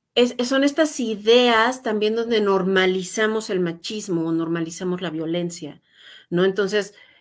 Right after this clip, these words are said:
es, ahí me viene mucho esta frase de, "Es que todos los hombres son infieles, es que es hombre y los hombres así son", ¿no? Em,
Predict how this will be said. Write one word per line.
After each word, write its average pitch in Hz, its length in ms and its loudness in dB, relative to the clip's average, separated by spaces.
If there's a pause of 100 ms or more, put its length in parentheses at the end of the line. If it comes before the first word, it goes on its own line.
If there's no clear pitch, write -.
(160)
es, 202 500 -2
ahí 196 320 4
me 214 120 2
viene 202 200 2
mucho 196 220 -2
esta 196 140 -10
frase 185 260 -6
de, 175 240 0
"Es 214 100 -6
que 294 100 0
todos 277 200 2
los 233 120 -2
hombres 233 200 -4
son 220 120 -2
infieles, 190 540 -6 (480)
es 214 140 -4
que - 100 0
es - 120 -2
hombre 233 420 2
y 156 80 -6
los 175 200 -4
hombres 214 240 -4
así 196 160 -10
son", 190 480 -4 (360)
¿no? 208 360 -8 (680)
Em, 165 1120 0